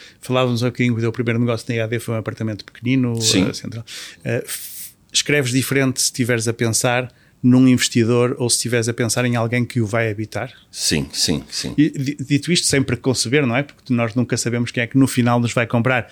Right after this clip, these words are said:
Speaker 2: Claro.
Speaker 1: o, o imóvel, mas escreverias diferente se estivesse a pensar num investidor ou se estivesse a pensar numa família que ele vai morar?
Speaker 2: Sim, sim. Porque há imóveis que, que já, que já nos dá as características de que vai ser um investidor ou uma família.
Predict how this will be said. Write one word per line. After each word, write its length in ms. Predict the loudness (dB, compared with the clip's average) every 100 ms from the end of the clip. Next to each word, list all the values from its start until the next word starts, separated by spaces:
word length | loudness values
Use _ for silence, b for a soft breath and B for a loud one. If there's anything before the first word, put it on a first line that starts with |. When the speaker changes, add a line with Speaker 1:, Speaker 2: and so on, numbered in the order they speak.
| B
Speaker 2:
Claro. 360 | 0 2 2 0
Speaker 1:
o, 380 | 4 4 4 4
o 60 | 6
imóvel, 340 | 6 6 4
mas 260 | 4 2 -2 B B
escreverias 560 | -6 2 4 6 6 6
diferente 420 | 2 2 0 2
se 60 | 0
estivesse 320 | 0 0 0
a 40 |
pensar 360 | 0 0 2 2
num 160 | 2 2
investidor 480 | 0 -2 0 2
ou 60 | 0
se 60 | -2
estivesse 280 | -2 0 0
a 60 |
pensar 340 | 0 0 0 2
numa 260 | 4 4
família 420 | 4 4 6 6 2
que 120 | 2
ele 140 | 2
vai 140 | 2 2
morar? 320 | 2 0 -4 -12 _ -4
Speaker 2:
Sim, 360 | 0 2 4 2
sim. 280 | 2 0 -6 B B
Porque 320 | -4 0 0 2
há 180 | 4 4
imóveis 520 | 6 4 4 2 2
que, 240 | 0 -2
que 200 | 0 0
já, 400 | 2 4 4 2
que 200 | 0 -2
já 360 | 0 2 4 4 0 -4
nos 240 | 2 2 4
dá 160 | 2 2
as 100 | 2
características 880 | 2 0 0 0 2 0 0 0
de 220 | 0 -2 -2
que 120 | 0
vai 140 | 0
ser 140 | 2 2
um 80 |
investidor 500 | 2 2 0 2 4
ou 60 | 4
uma 160 | 2 0
família. 500 | 2 2 2 -2